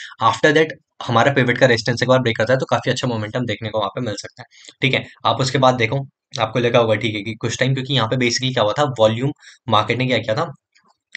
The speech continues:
अट्रैक्ट किया था, और यहाँ पे जो वॉल्यूम आया, वो उसके बाद आप देख सकते हो कितने अच्छे से यहाँ पे ब्लास्ट हुआ, ठीक है? मतलब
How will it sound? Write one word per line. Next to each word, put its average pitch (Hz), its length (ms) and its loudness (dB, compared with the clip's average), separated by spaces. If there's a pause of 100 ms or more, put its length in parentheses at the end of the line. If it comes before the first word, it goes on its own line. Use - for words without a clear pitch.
(100)
अट्रैक्ट 135 320 -2
किया 101 120 -2
था, 107 80 -8
और 120 160 -8
यहाँ 113 140 -2
पे 135 160 -4
जो 131 140 0
वॉल्यूम 123 460 0
आया, 110 160 2
वो - 380 -6
उसके 113 180 -6
बाद 120 160 2
आप 113 100 0
देख 110 140 -6
सकते 123 220 -6
हो 131 40 -4
कितने 123 260 -2
अच्छे 110 220 -2
से 113 140 -6
यहाँ 104 100 -4
पे 120 80 -6
ब्लास्ट 104 400 -6
हुआ, 101 120 -4
ठीक 117 180 -6
है? 110 100 -6
मतलब 127 260 -4